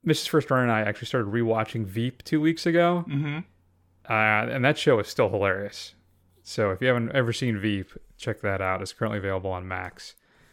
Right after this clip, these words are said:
Speaker 1: Did you ever see Veep, Matt?
Speaker 2: It was one of those shows I tried to get into. I watched a couple episodes. I thought they were pretty good, and I just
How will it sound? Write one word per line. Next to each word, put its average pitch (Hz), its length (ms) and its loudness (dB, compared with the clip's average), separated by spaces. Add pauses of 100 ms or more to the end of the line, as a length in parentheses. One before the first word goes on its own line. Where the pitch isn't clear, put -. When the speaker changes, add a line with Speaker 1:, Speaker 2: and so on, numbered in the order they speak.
(140)
Speaker 1:
Did - 60 -2
you 185 60 2
ever 202 40 0
see 208 160 0
Veep, 202 300 -2
Matt? 196 280 -4 (960)
Speaker 2:
It 214 100 0
was 185 120 -4
one 233 140 6
of 247 40 6
those 220 120 6
shows 196 180 4
I 151 140 6
tried 139 420 6
to 156 80 -2
get 160 140 2
into. 160 320 2
I 139 60 4
watched 123 360 4
a 127 60 -4
couple 135 260 0
episodes. 131 460 0
I 110 80 2
thought 123 200 -2
they 123 100 0
were 117 180 -2
pretty 120 300 -4
good, 117 280 0
and 107 100 -4
I 98 140 -2
just - 480 -8